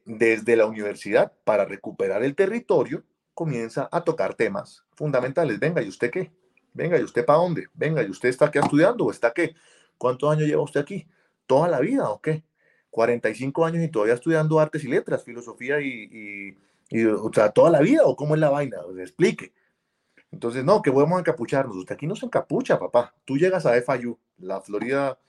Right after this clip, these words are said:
la Universidad Interna-, Internacional de la Florida, a diez minutos de donde vivo, donde estudian mis hijas, y siempre hay veinte patrullas de la policía.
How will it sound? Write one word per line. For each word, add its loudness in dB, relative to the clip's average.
la 2
Universidad -6
Interna-, -6
Internacional -4
de -2
la 4
Florida, 0
a -4
diez 0
minutos -4
de -2
donde -6
vivo, 8
donde 0
estudian 4
mis 0
hijas, 6
y -2
siempre 0
hay 2
veinte -4
patrullas -8
de -2
la 0
policía. -6